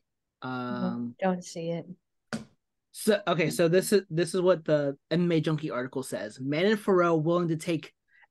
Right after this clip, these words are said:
Speaker 2: I put in quote, "easy fight with Erin Blanchfield."
Speaker 1: <laughs>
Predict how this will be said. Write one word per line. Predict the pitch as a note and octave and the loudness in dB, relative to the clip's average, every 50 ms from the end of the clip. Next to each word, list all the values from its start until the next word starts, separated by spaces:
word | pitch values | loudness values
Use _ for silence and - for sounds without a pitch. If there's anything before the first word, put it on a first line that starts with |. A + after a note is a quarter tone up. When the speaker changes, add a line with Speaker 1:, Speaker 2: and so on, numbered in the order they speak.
| _ - | _ 0
Speaker 2:
I | D#3+ F3 | 0 0
put | E3 - F#3 F#3 F3 - | 2 2 2 2 4 4
in | E3+ E3+ | 2 0
quote, | D#3+ - - G3 E3+ C#3+ - - _ _ _ _ _ | 0 2 4 6 6 6 4 0 _ _ _ _ _
"easy | - A3+ A#3 A3+ A3+ A3+ G#3 G3 F#3+ F#3 F3 | 0 2 4 6 6 4 4 2 0 -2 -4
fight | D#3+ - - F#3 E3+ D3 C#3+ C3 - - - | -4 -2 -2 0 0 0 0 -2 -4 -4 -4
with | D3+ D3 - | -4 -4 -2
Erin | - D3 D3 C#3+ D3 C3+ | -2 -2 0 0 -2 -2
Blanchfield." | C3 C3 C3 C3 B2+ - - - - - - C#3 - - - _ _ _ _ _ _ _ _ _ _ _ _ _ _ _ _ | -4 -4 -4 -6 -6 -8 -10 -12 -14 -14 -16 -16 -18 -20 -20 _ _ _ _ _ _ _ _ _ _ _ _ _ _ _ _
Speaker 1:
<laughs> | C4 C4+ C4 B3+ C4 D4+ D#4 C4+ G#3+ C#4+ D4+ C#4 G3+ A#3+ D4 B3 - B3 D4 C4 C4 - D#4+ F4 F4 - D4+ D#4+ - - - F4 D4 - - F4 F4 E4+ | 6 6 6 8 8 6 6 6 6 6 6 6 6 6 4 4 4 4 2 2 2 0 0 -2 0 -2 -4 -6 -6 -6 -8 -8 -8 -8 -8 -8 -8 -8